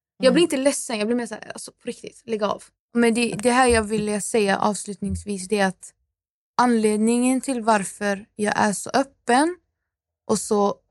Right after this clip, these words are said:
Speaker 1: rak och så okej med allt som sägs och frågas och allting, det är just för den här anledningen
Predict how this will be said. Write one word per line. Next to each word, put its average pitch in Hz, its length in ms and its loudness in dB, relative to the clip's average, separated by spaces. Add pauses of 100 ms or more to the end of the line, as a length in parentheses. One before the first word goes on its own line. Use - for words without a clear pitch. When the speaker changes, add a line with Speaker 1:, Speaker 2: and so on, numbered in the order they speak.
(120)
Speaker 1:
rak 220 560 0
och 220 220 -2
så 202 220 -2
okej 247 520 0
med 214 220 0
allt 262 560 0
som - 420 -8
sägs 240 400 0
och 196 300 -2
frågas 208 560 -2
och 202 200 -4
allting, 220 360 -4 (380)
det 254 80 0
är 254 60 4
just 240 500 2
för - 220 -4
den 220 120 0
här 220 100 0
anledningen 196 680 -4